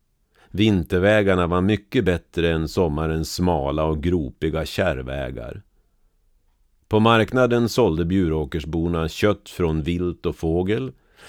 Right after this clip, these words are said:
samt linnevävnader med mera. Köpmännen kom från när och fjärran. På marknaden dracks det mycket brännvin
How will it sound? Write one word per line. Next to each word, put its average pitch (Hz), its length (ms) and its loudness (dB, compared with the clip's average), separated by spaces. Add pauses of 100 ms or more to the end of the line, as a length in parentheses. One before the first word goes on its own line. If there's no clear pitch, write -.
samt 90 500 2
linnevävnader 92 1120 0
med 127 260 0
mera. 64 420 -6 (760)
Köpmännen 98 840 2
kom 82 360 0
från 85 380 2
när 87 360 2
och 98 180 -4
fjärran. 65 560 -2 (1160)
På 101 120 2
marknaden 107 640 4
dracks 85 280 -2
det 92 240 2
mycket 98 440 2
brännvin 73 680 -2